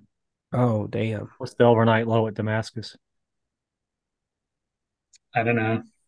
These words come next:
Speaker 1: Here, I'll look it up. I got it, I got it saved. <clears throat>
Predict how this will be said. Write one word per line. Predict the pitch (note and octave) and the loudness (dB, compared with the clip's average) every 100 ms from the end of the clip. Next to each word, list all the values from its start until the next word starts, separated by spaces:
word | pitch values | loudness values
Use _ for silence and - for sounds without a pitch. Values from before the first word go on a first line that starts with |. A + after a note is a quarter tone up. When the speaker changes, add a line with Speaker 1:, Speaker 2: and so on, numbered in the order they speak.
| _ - | _ -2
Speaker 1:
Here, | B2+ | 0
I'll | B2 | 2
look | B2 A2+ | 0 -2
it | A2 | -2
up. | G#2+ G#2 B2+ | -4 -2 0
I | |
got | B2 B2 | 2 2
it, | A2+ - - | 2 -4 -4
I | B2+ | 0
got | B2 | 0
it | A2 | 0
saved. | - A2+ A2 G#2+ - _ _ _ _ _ _ _ _ _ _ _ _ _ _ _ _ _ _ _ _ _ _ _ _ _ - | -4 -6 -4 -8 -12 _ _ _ _ _ _ _ _ _ _ _ _ _ _ _ _ _ _ _ _ _ _ _ _ _ -8
<clears throat> | D#3 D3 B2+ A2+ G#2+ G#2 | -8 -6 -8 -4 -4 -6